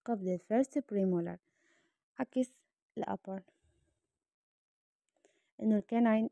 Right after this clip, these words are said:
يبدي يظهر قبل البريمولر، which causes the canine to be displaced facially. بهاي الحالة إنه راح يصير أحيانًا عندنا، أو يسبب أحيانًا إنه راح يصير بينه إزاحة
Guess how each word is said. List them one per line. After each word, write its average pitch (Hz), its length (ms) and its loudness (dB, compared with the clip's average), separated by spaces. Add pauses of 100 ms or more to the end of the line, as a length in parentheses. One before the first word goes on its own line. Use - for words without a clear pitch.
يبدي 208 260 -4
يظهر 220 300 0
قبل 226 500 0 (240)
البريمولر، 185 640 -2 (680)
which 277 120 0
causes 202 460 2 (120)
the 190 100 -4 (120)
canine 196 440 -2
to 190 60 -14
be 214 300 -4 (200)
displaced 208 720 -2 (180)
facially. 185 560 -4 (640)
بهاي 214 280 2
الحالة 190 640 -2
إنه 196 500 -6 (200)
راح 202 240 -10
يصير 233 260 -4
أحيانًا 202 500 -4
عندنا، 185 320 -10
أو 190 200 -6
يسبب 196 440 -6
أحيانًا 202 580 -2
إنه 202 340 -2
راح 196 200 -8
يصير 233 240 -2
بينه 208 360 0
إزاحة 214 540 -2